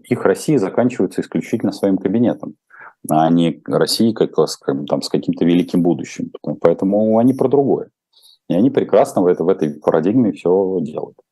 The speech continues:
Так что вот про цены на нефть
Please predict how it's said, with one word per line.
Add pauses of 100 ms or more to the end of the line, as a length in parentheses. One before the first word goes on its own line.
(600)
Так
что
вот (320)
про
цены
на
нефть